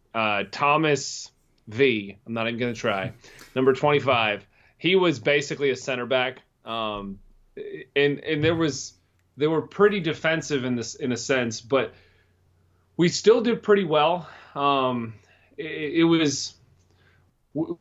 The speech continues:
Speaker 1: we came back with a, a good bit of resiliency. Um,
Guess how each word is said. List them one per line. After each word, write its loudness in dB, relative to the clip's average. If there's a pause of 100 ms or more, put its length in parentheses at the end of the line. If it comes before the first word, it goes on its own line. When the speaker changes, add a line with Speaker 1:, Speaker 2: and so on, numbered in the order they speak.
(140)
Speaker 1:
we 2
came 2
back 0 (520)
with -6
a, -6 (100)
a -4
good 0
bit 6
of 0
resiliency. -2 (500)
Um, 2